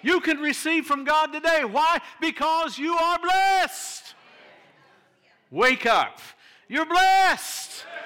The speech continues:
We're not hoping, wishing, maybe, might be. We are the blessed of God. Hallelujah. And that's what you see when you look through the Gospels.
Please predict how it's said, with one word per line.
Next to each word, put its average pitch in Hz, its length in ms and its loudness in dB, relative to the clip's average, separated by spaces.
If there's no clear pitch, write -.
We're 262 160 -4
not 277 220 2
hoping, 285 800 0
wishing, 277 760 -2
maybe, 302 540 0
might 233 540 -2
be. 285 240 -4
We 285 360 0
are 294 500 0
the 285 300 0
blessed 277 480 -2
of 226 180 -6
God. 214 480 2
Hallelujah. 143 680 -4
And 247 120 2
that's 302 220 2
what 311 160 -4
you 285 80 -2
see 320 300 -2
when 240 160 -4
you 247 80 -2
look 254 260 -6
through 285 140 -8
the 262 100 -8
Gospels. 254 680 -6